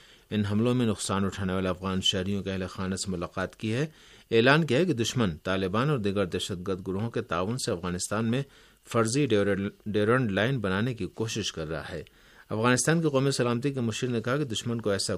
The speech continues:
کچھ بھی کرنے کی اجازت نہیں دی جائے گی اور پاکستان سے ہونے والے راکٹ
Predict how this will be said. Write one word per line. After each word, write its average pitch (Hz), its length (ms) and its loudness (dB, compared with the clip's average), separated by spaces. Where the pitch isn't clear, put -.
کچھ 127 160 -2
بھی 113 120 -4
کرنے 98 300 -4
کی 104 80 -4
اجازت 92 420 -4
نہیں 117 120 -2
دی 104 120 -2
جائے 87 220 -2
گی 131 40 -4
اور 131 80 -2
پاکستان 92 520 -2
سے 101 260 -2
ہونے 110 180 2
والے 98 220 0
راکٹ 95 340 -4